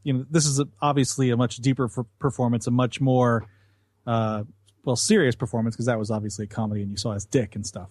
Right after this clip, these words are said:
but, uh, I, I, I'm kind of curious now, 'cause I don't really know much, much more about Wallace than, than just the, the, you know, the postmodern,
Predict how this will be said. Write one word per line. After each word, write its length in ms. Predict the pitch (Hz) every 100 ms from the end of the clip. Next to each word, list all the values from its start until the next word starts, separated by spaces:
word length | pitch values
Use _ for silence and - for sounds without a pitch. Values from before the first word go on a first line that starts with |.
| -
but, 160 | 98 - _ _ _ _ _ -
uh, 340 | 117 104 98 98 _ _ _ _ _ -
I, 280 | 165 160 180 165
I, 100 | 160
I'm 100 | 170
kind 420 | 139 - 202 269
of 120 | 240 -
curious 580 | - 185 208 220 208 208
now, 280 | 202 208
'cause 180 | 202 151
I 80 | 175
don't 140 | 214
really 180 | 185 180
know 300 | 160 160 160
much, 440 | 147 143 147 - - _ _ _ -
much 360 | 147 147 -
more 160 | 143 143
about 240 | 131 127
Wallace 560 | 117 123 123 120 113 -
than, 340 | - 123 113 113 _ _ _ _ _ _
than 300 | 151 123 113
just 520 | 110 139 123 - - 131
the, 440 | 117 113 113 110 - _ _ _ _ _
the, 200 | 135 123 117 _ -
you 140 | 131
know, 80 | 117
the 80 | 110
postmodern, 1000 | - 143 - 131 120 120 117 113 113